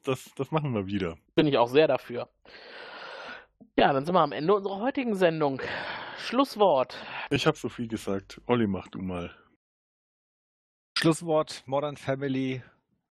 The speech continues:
Speaker 3: Auf jeden Fall gucken. Ähm, Comedy, mehr als Comedy.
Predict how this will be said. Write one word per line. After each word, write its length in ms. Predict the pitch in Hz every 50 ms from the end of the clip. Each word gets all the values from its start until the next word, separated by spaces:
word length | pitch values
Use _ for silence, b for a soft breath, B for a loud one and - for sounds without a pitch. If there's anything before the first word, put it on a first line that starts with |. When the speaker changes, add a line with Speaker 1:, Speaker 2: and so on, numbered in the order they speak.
| _
Speaker 3:
Auf 160 | - 127 - -
jeden 200 | 131 143 143 135
Fall 240 | - 139 120 113
gucken. 540 | - - - 147 - - 156 151 151 147 135 _ _ _ _ _ _ _ _ _ _ _ _ _ -
Ähm, 560 | 131 127 123 120 120 123 123 120 120 113 107 - _ _ _ _ _ _ _ _ -
Comedy, 600 | - 135 143 147 139 127 131 127 127 131 131 131 - _ _ _ _ _ _ _ _
mehr 240 | 113 123 139 156 143
als 200 | 147 - - -
Comedy. 640 | - 147 143 139 135 131 135 131 127 127 127 123